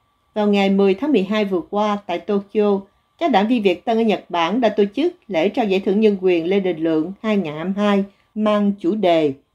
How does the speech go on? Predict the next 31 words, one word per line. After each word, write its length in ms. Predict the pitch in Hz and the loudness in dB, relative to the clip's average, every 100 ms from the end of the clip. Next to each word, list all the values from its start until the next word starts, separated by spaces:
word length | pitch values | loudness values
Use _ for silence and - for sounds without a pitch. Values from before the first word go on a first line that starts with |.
| _ _ | _ _
Bảo 240 | 170 170 | -2 0
vệ 240 | 277 190 170 | 0 0 -2
chủ 260 | 180 220 214 | -2 -4 0
quyền 360 | 180 170 151 | 2 2 0
trước 200 | 139 294 320 | -4 -6 -2
nguy 160 | 233 | 0
cơ 220 | 202 214 196 | 0 -2 0
Trung 180 | 214 190 | -2 -4
Quốc 200 | 226 359 - _ _ | -2 -4 -6 _ _
cho 80 | 240 | -4
nhà 180 | 214 175 | -2 0
hoạt 260 | 160 160 | -2 -4
động 320 | 190 160 160 165 - | -2 -2 -2 -8 -8
Nguyễn 340 | 175 160 240 | -4 0 2
Năng 200 | 214 180 | 2 -2
Tĩnh. 320 | - 147 170 269 _ _ _ _ _ _ - | -6 -4 -4 -6 _ _ _ _ _ _ -4
Giải 260 | 196 180 | 2 2
thưởng 200 | 262 269 | 2 4
này 160 | 262 190 | 4 4
được 100 | 180 | 0
thiết 200 | 175 330 | 0 -2
lập 200 | 254 165 | -2 -2
vào 100 | 175 | -4
năm 180 | 180 208 | -2 -2
hai 160 | 214 214 | -2 -2
nghìn 180 | 190 | -2
mười 100 | 160 | -2
tám 380 | 143 190 196 269 - _ _ - | -4 -2 -2 -2 -6 _ _ -6
và 100 | 202 | -2
được 160 | 190 | 0
mang 180 | 226 247 | 0 0